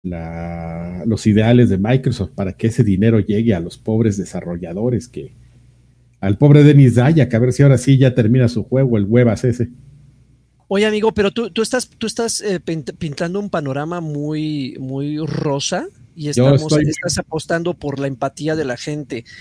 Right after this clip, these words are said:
Speaker 1: Yo soy muy
Speaker 2: Los
Speaker 1: positivo, güey, yo,
Speaker 2: lo-,
Speaker 1: pero yo
Speaker 2: los
Speaker 1: sé que,
Speaker 2: los
Speaker 1: no, yo sé que existe esa gente que vas a mencionar.
Speaker 2: Güey, no mames, o sea, te aseguro que por mucho que le digas a la gente, "Güey, no pagaste ni un solo centavo por ese juego",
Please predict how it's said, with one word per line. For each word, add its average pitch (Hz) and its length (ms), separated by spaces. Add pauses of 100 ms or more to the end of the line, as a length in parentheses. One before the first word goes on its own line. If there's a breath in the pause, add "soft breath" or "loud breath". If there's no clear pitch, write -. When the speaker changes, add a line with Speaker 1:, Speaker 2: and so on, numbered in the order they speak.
Speaker 1:
Yo 139 120
soy 147 180
muy 156 120
Speaker 2:
Los - 100
Speaker 1:
positivo, 135 560
güey, 113 160
yo, 131 100
Speaker 2:
lo-, 185 120
Speaker 1:
pero 135 100
yo 147 120
Speaker 2:
los 190 80
Speaker 1:
sé 226 120
que, 220 100
Speaker 2:
los 175 140
Speaker 1:
no, 185 100
yo 185 140
sé 240 140
que 240 80
existe 180 340
esa 151 160
gente 151 260
que 120 80
vas 120 160
a 117 40
mencionar. 104 380
Speaker 2:
Güey, 233 600
no 233 240
mames, 202 640
o 170 40
sea, 180 280 (240)
te 190 80
aseguro 196 840
que 196 100
por 170 300
mucho 202 360
que 196 120
le 160 100
digas 185 340
a 160 60
la 139 100
gente, 175 340
"Güey, 202 340
no 202 160
pagaste 247 500
ni 220 140
un 240 160
solo 233 300
centavo 190 540
por 156 200
ese 160 200
juego", 160 460